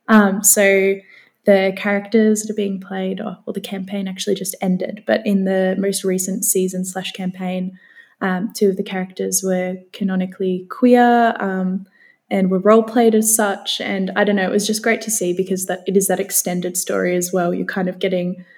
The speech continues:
more time with them because they are Dungeons and Dragons playable characters, or the People's Player characters. They're not just getting killed off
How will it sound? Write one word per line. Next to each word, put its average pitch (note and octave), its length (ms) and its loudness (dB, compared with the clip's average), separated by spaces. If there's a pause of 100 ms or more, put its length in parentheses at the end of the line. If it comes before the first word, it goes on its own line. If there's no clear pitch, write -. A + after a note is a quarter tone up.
(240)
more A3 200 10
time F#3+ 300 0
with F#3 160 0
them F#3 560 -2
because G3+ 380 0
they F#3+ 140 2
are F#3 440 -2 (160)
Dungeons F#3 400 -2
and F#3 100 -6
Dragons F#3+ 400 -4
playable F#3+ 340 -4
characters, C#4 840 0
or F#3 240 -4 (160)
the G3+ 80 -6
People's G#3 400 -4
Player A3 220 0
characters. A#3+ 640 0
They're G3 100 2
not G3 240 2
just G3 180 -2
getting G#3 220 0
killed G#3 300 0
off A3 160 -2